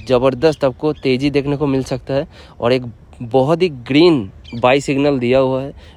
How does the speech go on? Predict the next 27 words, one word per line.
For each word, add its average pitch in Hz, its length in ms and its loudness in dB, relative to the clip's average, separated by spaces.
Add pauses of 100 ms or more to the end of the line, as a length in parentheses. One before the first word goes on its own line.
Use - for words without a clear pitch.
जो 120 120 2
Doji 127 400 0
candle 147 340 2
बना 139 200 2
हुआ 147 220 2
है। 156 120 2
और 135 140 2
वो 131 100 2
Doji 127 360 -2
candle 151 320 -2
किस 151 240 -8
लिए 160 120 0
मैं 160 160 -2
बोल 151 180 0
रहा 160 100 0
हूँ, 208 80 -6 (400)
ये 131 140 2
आप 131 180 2
देख 139 240 0
सकते 160 260 -4
हो। 156 60 0
यहाँ 165 160 -2
Doji 143 420 -4
candle 170 340 0
जो 165 140 0
बना 135 220 0
है, 156 220 -2